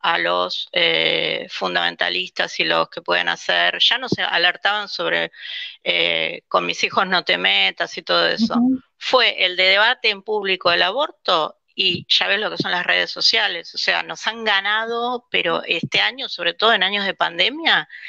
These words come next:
Speaker 1: ellos avanzaron porque tienen los medios económicos, los estudios de marketing y publicitarios para instalar hashtags, eh, "aborto no es prioridad". O sea, los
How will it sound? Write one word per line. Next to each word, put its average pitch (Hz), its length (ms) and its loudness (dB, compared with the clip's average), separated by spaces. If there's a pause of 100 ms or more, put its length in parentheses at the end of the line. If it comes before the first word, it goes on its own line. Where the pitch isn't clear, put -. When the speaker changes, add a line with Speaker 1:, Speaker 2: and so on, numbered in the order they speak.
(160)
Speaker 1:
ellos - 300 0
avanzaron 226 880 0
porque 202 160 -6
tienen 226 320 0
los 190 140 -4
medios 190 400 2
económicos, 185 880 0 (360)
los - 140 0
estudios 214 380 2
de 190 80 0
marketing 190 600 0
y 175 80 -2
publicitarios 185 840 -4
para 170 220 0
instalar 185 560 0
hashtags, 185 1040 -2 (640)
eh, 170 500 2
"aborto 190 460 0
no 175 180 0
es 180 460 -2
prioridad". 175 1040 2
O - 280 -16
sea, 202 200 0 (100)
los 185 240 2